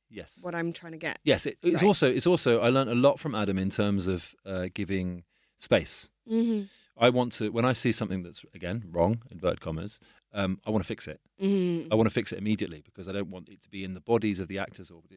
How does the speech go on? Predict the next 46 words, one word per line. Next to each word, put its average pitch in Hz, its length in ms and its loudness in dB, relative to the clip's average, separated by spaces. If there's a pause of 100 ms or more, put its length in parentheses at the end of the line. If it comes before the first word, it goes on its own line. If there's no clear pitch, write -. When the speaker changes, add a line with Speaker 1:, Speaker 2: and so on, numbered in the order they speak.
(380)
Speaker 1:
that 90 140 -8
it's - 260 -14 (200)
learning 98 300 0
something 90 280 -8
wrong, 107 280 2
'cause - 100 -18
then 92 120 -16
it's, - 300 -14
you 90 100 -20
have 87 100 -20
to - 120 -20
undo 90 320 -10
that. 73 220 -12
And - 160 -8
Speaker 2:
Yeah, 185 120 2
Speaker 1:
it's, 180 100 2
Speaker 2:
yeah, 180 60 0
Speaker 1:
it's 180 80 0
Speaker 2:
yeah. 185 60 -2
Speaker 1:
harder - 180 -8
to - 60 -20
do 95 120 -20
that 85 120 -20
sometimes. 85 360 -20 (500)
And, 107 220 2
um, 107 340 2
I'd 117 80 -12
sometimes 123 300 -2
be 85 100 -8
sitting 85 280 -8
there 85 80 -14
with 85 120 -8
Adam 82 200 -6
and 78 100 -12
be 76 60 -20
like, 78 160 -18
Can, 101 180 -14 (760)
that 98 140 -8
bit 107 160 -14
there, 85 180 -16
can 85 100 -18
we 90 40 -16
just 95 200 -18
have 95 120 -14
a 95 40 -12
little, 92 280 -18